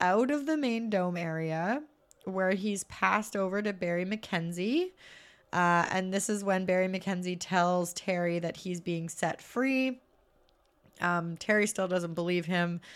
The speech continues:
And then eventually his blindfold is removed and he sees, like,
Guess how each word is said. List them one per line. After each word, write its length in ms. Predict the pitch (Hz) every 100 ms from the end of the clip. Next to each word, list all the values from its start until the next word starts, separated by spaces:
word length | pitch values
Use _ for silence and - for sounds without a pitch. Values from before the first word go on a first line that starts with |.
| - -
And 160 | - 175
then 120 | 175
eventually 440 | 180 170 175 175 170
his 160 | 170
blindfold 540 | 165 175 190 196 190 175
is 140 | 170
removed 640 | 165 165 220 240 247 240 -
and 200 | 175 170
he 200 | 175 185
sees, 360 | 175 175 165 160
like, 300 | 160 156